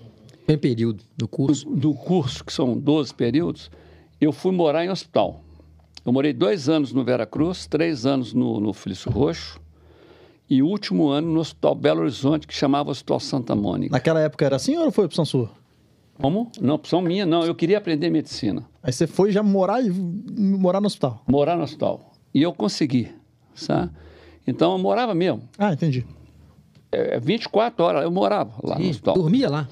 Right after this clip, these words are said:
Speaker 2: É, eu só levava a roupa pra minha mãe lavar, que morava aqui em Belo Horizonte,
Speaker 1: Sim.
Speaker 2: e trocava
Speaker 1: Agarrado
Speaker 2: roupa
Speaker 1: lá dentro.
Speaker 2: lá dentro do hospital. Então, eu ajudei todo tipo de cirurgia, clínicos. Então, eu aprendi medicina realmente dentro do hospital.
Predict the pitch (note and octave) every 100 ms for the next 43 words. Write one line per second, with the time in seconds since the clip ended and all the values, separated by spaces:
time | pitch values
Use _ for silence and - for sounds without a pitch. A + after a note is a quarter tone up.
0 | - - - C#3 - D#3+ G#3+ A3+ G#3 G#3
1 | G#3+ F#3 G3+ - A3+ G#3+ F#2+ G2 B2+ D3+
2 | A#3 - - - - _ - A#2+ D3+ B2+
3 | - A2+ C3 F3+ D3 A#3 B3+ - - A#2+
4 | A#2+ - - F3 G#3 C4 F4+ F4 D4+ G#3+
5 | C#3 - - - F3 D#3 C3+ F3 G#3 G3
6 | B2 B2 - - D#3+ G#3 F#3+ G#3 E3 -
7 | C3 D3 A#3+ B3+ A#3+ A#3+ A#3 - - C4
8 | - - G#3 - - E3 B2 G2 G2+ E3
9 | F3 D#3+ A#2 - - - - - E3 F#3+
10 | F#3 D#3 B2 - C3 B2+ - - A#2+ -
11 | A3 A3 G3+ G#3+ G#3 - G3+ D3 A2 F#3
12 | A#3+ D#3 D#3 F#3+ C#3 D#3+ E3 D3+ - -